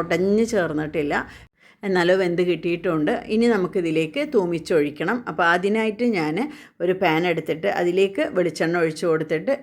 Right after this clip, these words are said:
കടുക് പൊട്ടി വന്നതിന് ശേഷം വറ്റൽമുളക് പിന്നെ വേപ്പിലയും കൂടെ ഇട്ട് നന്നായി മൂത്ത് വന്നതിന് ശേഷം കറിയിലേക്ക് ഒഴിച്ച് കൊടുക്കാം. അപ്പോൾ അടിപൊളി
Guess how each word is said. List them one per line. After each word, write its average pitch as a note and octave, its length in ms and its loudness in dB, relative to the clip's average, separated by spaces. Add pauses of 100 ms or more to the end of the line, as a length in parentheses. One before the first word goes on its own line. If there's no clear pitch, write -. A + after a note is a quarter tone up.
(120)
കടുക് D#3 420 0 (120)
പൊട്ടി G3+ 300 0
വന്നതിന് F3+ 340 0 (100)
ശേഷം F3 360 0 (960)
വറ്റൽമുളക് E3+ 760 0 (380)
പിന്നെ F3 280 0
വേപ്പിലയും G3 520 2
കൂടെ D#3+ 280 2
ഇട്ട് F#3 220 -4 (160)
നന്നായി D#3+ 580 0
മൂത്ത് F3 360 0
വന്നതിന് F3 520 0
ശേഷം D#3 420 -2 (540)
കറിയിലേക്ക് F3+ 640 2
ഒഴിച്ച് F3+ 300 0
കൊടുക്കാം. C#3 380 -2 (360)
അപ്പോൾ F3+ 200 -4 (140)
അടിപൊളി F3+ 680 0